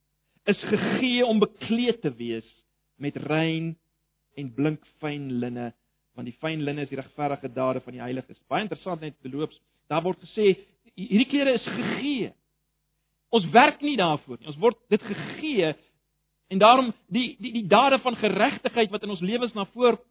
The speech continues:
voorkom, is nie weer 'n klomp goeie werke nie. Dit vloei voort uit wat vir ons gegee is.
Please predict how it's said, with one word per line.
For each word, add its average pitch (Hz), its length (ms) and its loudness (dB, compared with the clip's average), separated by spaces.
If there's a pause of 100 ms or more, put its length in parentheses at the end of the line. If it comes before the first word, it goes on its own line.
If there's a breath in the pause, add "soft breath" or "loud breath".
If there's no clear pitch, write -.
voorkom, 233 380 0 (180 soft breath)
is 311 140 -2
nie 311 100 0
weer 262 160 2
'n - 80 -8
klomp 247 160 0
goeie 240 300 0
werke 196 340 0
nie. 165 160 -4 (260 soft breath)
Dit 214 300 -8
vloei 294 240 4 (160)
voort 269 320 0
uit 196 160 -6
wat 220 200 -6
vir 220 100 -10
ons 226 140 -12
gegee 269 520 -16
is. - 80 -20